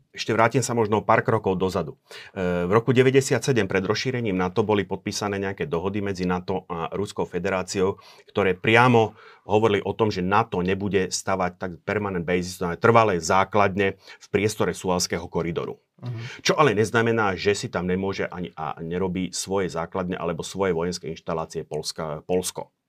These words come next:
Speaker 2: Mhm.
Speaker 1: A skutočne priamo ako v hrdle suvalského koridoru, e, sú, je mesto Suvalky, niekde tu. A, e, tam sídli, ako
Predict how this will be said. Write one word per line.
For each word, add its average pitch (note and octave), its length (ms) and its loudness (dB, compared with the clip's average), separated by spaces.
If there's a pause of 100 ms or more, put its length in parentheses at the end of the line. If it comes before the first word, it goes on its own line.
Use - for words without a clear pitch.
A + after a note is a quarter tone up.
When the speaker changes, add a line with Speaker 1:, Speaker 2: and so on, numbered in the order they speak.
(140)
Speaker 2:
Mhm. B2 320 -8
Speaker 1:
A - 60 -4
skutočne C3+ 580 2
priamo A#2 400 6
ako G2 220 -2
v - 20 -14
hrdle G#2+ 260 4 (140)
suvalského G#2+ 560 0
koridoru, G2 720 2 (640)
e, F2+ 160 -8
sú, G2 320 -6
je F#2 80 2
mesto F#2+ 320 -4
Suvalky, A#2 640 4 (400)
niekde - 300 -4
tu. F3 180 4 (480)
A, G2+ 320 6
e, G#2+ 760 6 (460)
tam C3+ 160 8
sídli, A#2+ 480 4
ako G#2+ 400 2